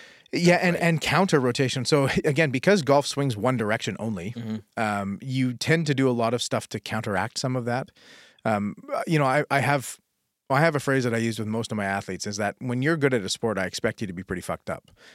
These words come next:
Speaker 2: <laughs>
Speaker 1: because, <laughs> because you've created those adaptations that are gonna allow you to be good at what you're doing.
Speaker 2: Yeah.
Speaker 1: Okay, cool. Except it does come with a drawback. You've, you've done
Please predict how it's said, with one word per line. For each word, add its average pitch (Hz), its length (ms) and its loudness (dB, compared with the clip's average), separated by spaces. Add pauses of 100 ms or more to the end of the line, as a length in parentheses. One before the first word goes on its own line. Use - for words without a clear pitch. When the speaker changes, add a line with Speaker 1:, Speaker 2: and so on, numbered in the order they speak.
(140)
Speaker 2:
<laughs> - 400 -10
Speaker 1:
because, 135 420 4
<laughs> 180 40 6
because 151 340 2
you've 147 220 0
created 147 420 2
those 120 180 2
adaptations 120 720 0
that 110 100 -2
are 117 60 -2
gonna 113 220 -2
allow 107 140 -2
you 110 140 -2
to 104 60 -6
be 101 100 -8
good 104 160 -4
at 95 80 -4
what 98 180 -8
you're 95 60 -8
doing. 110 360 -4
Speaker 2:
Yeah. 123 220 0 (140)
Speaker 1:
Okay, 85 260 -6
cool. 107 340 0 (720)
Except 151 300 2
it 156 100 2
does 185 160 2
come 160 180 2
with 135 100 2
a 131 60 2
drawback. 117 500 2
You've, 113 280 -4 (180)
you've 120 320 -4
done 131 460 0